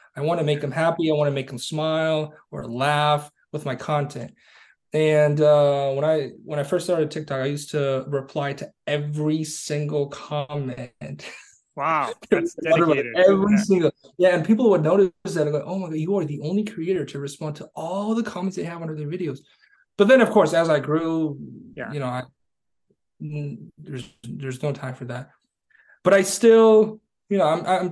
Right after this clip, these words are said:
Speaker 1: I'm trying to be as close, as warm, as warm with my audience as possible.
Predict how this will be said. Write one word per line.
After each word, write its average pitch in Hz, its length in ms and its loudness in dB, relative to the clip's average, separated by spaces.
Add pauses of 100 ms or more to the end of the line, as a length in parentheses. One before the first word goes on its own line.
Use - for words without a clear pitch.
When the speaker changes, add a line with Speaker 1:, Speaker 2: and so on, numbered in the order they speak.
Speaker 1:
I'm 180 120 -2
trying 196 240 2
to 170 260 0 (1040)
be 160 720 -6
as 143 720 -4 (180)
close, 180 640 0
as 147 280 -4
warm, 151 800 -2 (920)
as 147 180 0
warm 151 360 2
with 143 340 -2
my 139 180 -6
audience 131 300 -2
as 131 100 -12
possible. 131 640 -8